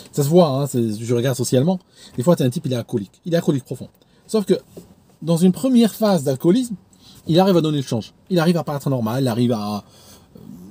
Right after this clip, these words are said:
passer pour quelqu'un de normal. Mais au bout d'un moment, ça commence à apparaître. Tout le monde le voit comme un poivreau et lui, il se voit pas. C'est exactement pareil qu'on est en train de faire. Ça signifie que par de la décoration extérieure,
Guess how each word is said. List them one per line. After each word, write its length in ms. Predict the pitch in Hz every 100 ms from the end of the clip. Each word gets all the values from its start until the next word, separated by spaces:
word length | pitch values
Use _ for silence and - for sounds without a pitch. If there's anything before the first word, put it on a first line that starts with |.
| 190 - -
passer 380 | 180 135 - 190
pour 120 | 151
quelqu'un 220 | 147 151
de 60 | 143
normal. 260 | 117 107 - _ _ _ _ _ _ _ _ _ - 147
Mais 160 | 135
au 40 | 139
bout 120 | 226
d'un 120 | 202
moment, 260 | 170 170 220 _ _
ça 160 | - 165
commence 280 | 165 175 175
à 60 |
apparaître. 360 | 147 139 120 -
Tout 120 | -
le 40 | 170
monde 120 | 170
le 60 |
voit 140 | 123 160
comme 140 | 160
un 60 | 131
poivreau 380 | 139 127 135 156
et 40 |
lui, 100 | 127
il 40 |
se 80 | 131
voit 140 | 113 -
pas. 160 | 101 _ _ _ _ _
C'est 100 | -
exactement 400 | 143 127 175 147
pareil 240 | 127 131 123
qu'on 140 | 113
est 40 | 110
en 40 |
train 160 | - 101
de 80 |
faire. 200 | 92 95 - - - - -
Ça 100 | 190
signifie 340 | 208 185 214
que 180 | 190 151 - _ _ _ _ _ _ - - - -
par 260 | 180 196
de 80 | 143
la 120 | 143
décoration 540 | 139 135 151 143 - 139
extérieure, 720 | 123 - 123 123 175 233